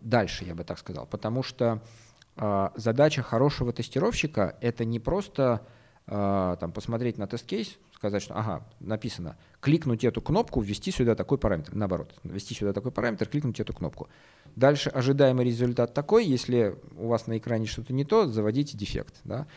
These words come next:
Это очень начальный уровень. На самом деле хороший тестировщик — это человек, который понимает бизнес заказчика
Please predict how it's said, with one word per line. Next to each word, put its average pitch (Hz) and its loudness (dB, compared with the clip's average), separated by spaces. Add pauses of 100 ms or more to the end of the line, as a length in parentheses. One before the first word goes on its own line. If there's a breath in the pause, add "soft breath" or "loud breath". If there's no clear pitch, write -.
(200 soft breath)
Это 131 2
очень 127 4
начальный 101 0
уровень. - -8
На 101 -2
самом 131 0
деле 180 2
хороший 127 0
тестировщик — - -6
это - -6
человек, 156 -4
который 113 0
понимает 110 0
бизнес 107 2
заказчика - -6